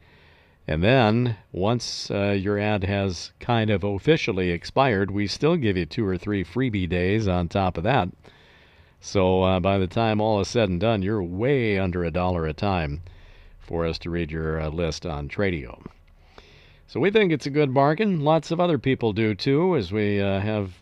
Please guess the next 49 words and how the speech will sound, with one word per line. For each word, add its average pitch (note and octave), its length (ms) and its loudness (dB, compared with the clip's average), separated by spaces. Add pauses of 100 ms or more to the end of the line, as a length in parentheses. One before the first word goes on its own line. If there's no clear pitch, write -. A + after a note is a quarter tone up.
typically G#2+ 460 -2
a G2+ 80 0
pretty G#2 360 -4 (460)
full G#2 320 0
Tradio G2 460 0
Paid G2+ 300 -2
For F#2+ 280 -2
section G#2 480 -2
most G2+ 300 -4
of F#2 60 -8
the E2+ 60 -8
time. C3 460 -4 (760)
So - 180 -4
if F2 100 -2
you've G#2 140 0
got A2 160 2
a - 20 -2
list A2+ 320 0
you A2 60 2
want G#2+ 140 2
to F#2+ 40 -2
put A#2+ 160 -2
together, B2 540 2
you've G2 300 -4
got F#2+ 420 -4
a F2+ 160 -2
couple B2+ 200 -4
of G2 80 -2
options G2+ 520 -2
to - 100 -12
get F#2+ 200 -2
it F2+ 140 -4
to F#2 200 -2
us. B2+ 240 -4
You F2+ 80 -4
can D#2+ 160 -4
send A2 280 -2
it G#2 120 0
in F#2+ 100 0
the F#2 80 -2
mail G2 400 0 (580)
at D#2 300 -2
K A2 160 -2
R G2+ 80 2
W F2 300 -4
C, D3 440 -2 (220)
P C#3 320 -2
O B2 180 0
Box G2+ 760 -2